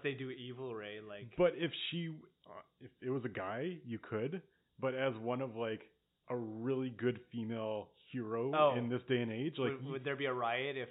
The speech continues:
Speaker 1: she
Speaker 2: you
Speaker 1: became
Speaker 2: just,
Speaker 1: mad?
Speaker 2: you can't take it
Speaker 1: <laughs>
Speaker 2: away from her. Like,
Speaker 1: Yeah.
Speaker 2: she has to finish strong.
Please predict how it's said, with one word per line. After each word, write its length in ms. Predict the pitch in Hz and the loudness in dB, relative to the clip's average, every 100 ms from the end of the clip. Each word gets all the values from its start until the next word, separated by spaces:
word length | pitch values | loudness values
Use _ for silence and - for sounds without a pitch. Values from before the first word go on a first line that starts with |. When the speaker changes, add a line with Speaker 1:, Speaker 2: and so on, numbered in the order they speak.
| - | -8
Speaker 1:
she 60 | 135 | -2
Speaker 2:
you 160 | 151 | 2
Speaker 1:
became 140 | 160 185 | 6 6
Speaker 2:
just, 60 | |
Speaker 1:
mad? 280 | - 120 143 | 6 6 6
Speaker 2:
you 120 | 165 | 6
can't 120 | 185 165 | 6 8
take 180 | 190 160 | 8 8
it 80 | |
Speaker 1:
<laughs> 40 | 143 | 6
Speaker 2:
away 180 | 127 127 | 6 4
from 120 | 107 | 2
her. 160 | 92 92 90 | -10 -12 -12
Like, 180 | 95 85 - _ 98 | -10 -10 -14 _ -6
Speaker 1:
Yeah. 220 | 98 95 - | -4 -4 -6
Speaker 2:
she 80 | 127 | -6
has 160 | 107 110 - | -2 -4 -2
to 120 | 113 - - - | -4 -4 -14 -4
finish 220 | 110 95 - | -2 -2 -6
strong. 260 | - 87 | -8 -10